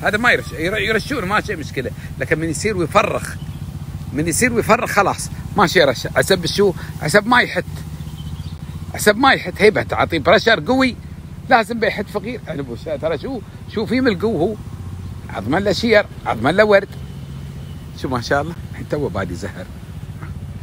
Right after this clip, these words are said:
تو بادي. كم ما شاء الله في الفجيرة والباطنة. مزهر أكثر من شهر، شهر ونص. والسنة أبو ظبي ما شاء الله تأخرت شوية.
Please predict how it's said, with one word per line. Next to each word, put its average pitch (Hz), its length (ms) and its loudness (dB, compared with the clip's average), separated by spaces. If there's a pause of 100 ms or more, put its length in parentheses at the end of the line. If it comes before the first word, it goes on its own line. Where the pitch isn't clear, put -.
(1300)
تو 139 80 -4 (260)
بادي. 156 200 -10 (2000)
كم 156 100 -2
ما 156 100 4
شاء 180 180 4
الله 185 120 4
في 160 100 2
الفجيرة 165 580 2 (540)
والباطنة. 190 640 4 (540)
مزهر 165 440 2
أكثر 226 240 4
من 226 100 -2
شهر، 190 300 4
شهر 151 240 0
ونص. 127 240 -4 (920)
والسنة 185 320 0
أبو 170 180 0
ظبي 190 220 4
ما 180 140 2
شاء 190 160 0
الله 185 120 0
تأخرت 180 500 0
شوية. 104 360 0